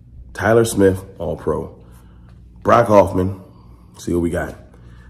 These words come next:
Zach Martin, All-Pro, and, and, um, Terrence Steele, it's gonna be worse than last year, definitively.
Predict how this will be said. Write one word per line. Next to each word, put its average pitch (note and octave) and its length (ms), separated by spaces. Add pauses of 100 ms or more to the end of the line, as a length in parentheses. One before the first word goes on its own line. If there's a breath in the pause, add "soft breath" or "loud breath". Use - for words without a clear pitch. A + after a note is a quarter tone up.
Zach G#2 300
Martin, G2+ 460
All-Pro, D#2+ 600 (840)
and, F2+ 320
and, F2+ 200
um, E2 260
Terrence G#2+ 280
Steele, A#2+ 400 (1700 loud breath)
it's C3 140
gonna B2 180
be A#2 80
worse F#2+ 240
than F#2 160
last D#2+ 240
year, D#2+ 180
definitively. F2 840